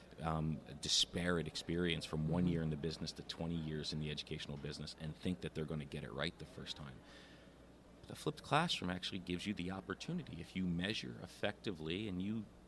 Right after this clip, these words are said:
Speaker 1: collect the right data,
Speaker 2: Mm-hmm.
Speaker 1: you now have the data that should give you the opportunity to do all those you know, leading most innovative educational designs, agile, individual, adaptive.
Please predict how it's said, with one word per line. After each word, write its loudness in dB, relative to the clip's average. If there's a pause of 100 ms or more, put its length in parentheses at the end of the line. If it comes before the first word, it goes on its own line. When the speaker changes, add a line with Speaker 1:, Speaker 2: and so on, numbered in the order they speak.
Speaker 1:
collect 2
the 4
right -2 (100)
data, -2 (280)
Speaker 2:
Mm-hmm. -2 (260)
Speaker 1:
you 4
now 2 (100)
have -4 (140)
the 2
data -2 (100)
that 0
should -2
give 2
you 2
the -8
opportunity -2
to -8 (120)
do 2
all 2
those -2 (580)
you 0
know, 2 (120)
leading 6
most 4
innovative 2
educational 2
designs, 0
agile, 0
individual, 2
adaptive. -4